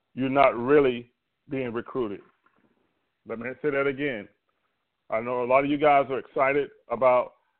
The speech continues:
uh, shaking a coach hand or getting a coach, uh, business card. If you are not getting handwritten letters or mail, you're not really being recruited. Be smart about where you go to camps.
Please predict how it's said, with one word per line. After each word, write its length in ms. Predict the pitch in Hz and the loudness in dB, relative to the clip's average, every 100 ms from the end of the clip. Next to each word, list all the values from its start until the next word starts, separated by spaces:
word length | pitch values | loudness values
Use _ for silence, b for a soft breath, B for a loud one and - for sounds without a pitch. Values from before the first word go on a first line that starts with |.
| _ - | _ -8
uh, 140 | 117 117 - | -4 -4 -4
shaking 240 | 151 147 | -6 -4
a 80 | 131 | -6
coach 240 | - 139 139 | -2 -2 -2
hand 320 | 147 139 139 - | -6 -6 -6 -4
or 160 | 120 113 | -4 -2
getting 220 | 123 127 80 | -6 -8 -8
a 140 | 113 113 | -8 -6
coach, 240 | - 135 123 - _ _ _ - | -2 -4 -4 -14 _ _ _ 0
uh, 120 | 123 | 0
business 340 | 113 143 139 - | 2 -2 -4 -4
card. 360 | - 147 147 135 | 2 4 4 -2
If 140 | 120 110 | -10 -6
you 160 | 123 | 0
are 100 | 127 | 0
not 380 | 123 127 139 151 92 _ _ - | 0 0 2 2 -4 _ _ -4
getting 400 | 139 143 139 131 _ | -2 -2 -4 -10 _
handwritten 640 | 135 143 156 151 165 165 165 | -2 0 -2 -4 -4 -4 0
letters 380 | 160 123 110 107 _ _ _ _ _ 135 | 2 2 -2 -6 _ _ _ _ _ 0
or 160 | 139 | 0
mail, 580 | 131 143 147 120 110 110 _ _ _ _ _ _ _ - | 2 2 4 2 0 -4 _ _ _ _ _ _ _ -8
you're 200 | 127 139 | -2 0
not 300 | 143 143 120 | 2 0 0
really 220 | 135 127 | -2 -2
being 280 | 117 127 113 | -4 -6 -6
recruited. 520 | 113 - 135 101 82 _ _ _ _ _ _ _ _ _ _ _ _ _ _ _ _ _ _ _ _ _ _ _ _ _ | -10 -8 -6 -6 -10 _ _ _ _ _ _ _ _ _ _ _ _ _ _ _ _ _ _ _ _ _ _ _ _ _
Be 160 | 156 165 | -2 -2
smart 300 | - 175 180 | 2 6 8
about 300 | 160 151 147 | 8 6 6
where 120 | 135 147 | 4 2
you 160 | 147 | 2
go 120 | 151 | 0
to 100 | 135 | 0
camps. 440 | 131 - 156 113 | 0 -4 -4 -4